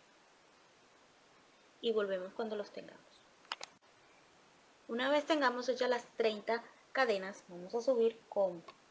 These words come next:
tres cadenas y vamos a hacer una vareta por cada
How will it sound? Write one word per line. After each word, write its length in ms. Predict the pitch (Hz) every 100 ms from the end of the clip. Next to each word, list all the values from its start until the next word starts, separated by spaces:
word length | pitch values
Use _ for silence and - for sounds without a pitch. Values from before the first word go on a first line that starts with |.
| -
tres 180 | - 202
cadenas 520 | - 254 254 208 202 -
y 80 | 226
vamos 340 | 208 190 190
a 40 | 233
hacer 280 | 226 180 -
una 200 | 190 180
vareta 380 | 190 202 185 208 - - - - - -
por 320 | 247 254 254
cada 440 | 233 214 208 226